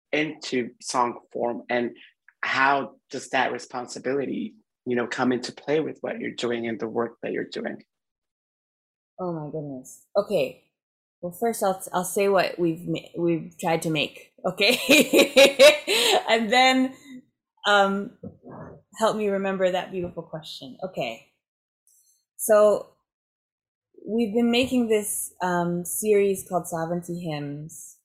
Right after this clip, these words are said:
Speaker 2: for a long time. And, and what it had to do with, one was sort of a reckoning for us with the idea of sacred music and, um,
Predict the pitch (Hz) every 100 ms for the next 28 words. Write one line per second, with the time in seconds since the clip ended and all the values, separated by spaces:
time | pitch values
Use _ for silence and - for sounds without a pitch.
0 | - 170 165 165 170 170 165 151 156 151
1 | 127 - 165 165 - - _ _ _ _
2 | _ _ _ 170 170 185 185 185 190 180
3 | 190 175 220 240 233 190 180 196 - _
4 | _ _ _ _ _ _ _ _ _ -
5 | 185 202 214 254 269 262 - _ - 196
6 | 190 208 190 185 175 _ - 185 185 190
7 | 214 226 214 185 185 180 - 180 214 -
8 | - 175 175 - _ _ _ - 175 160
9 | 170 175 175 170 175 160 165 156 156 165
10 | 190 233 _ _ _ _ _ _ _ _
11 | _ _ _ _ 180 180 170 165 165 165
12 | 165 - - 170 160 156 156 160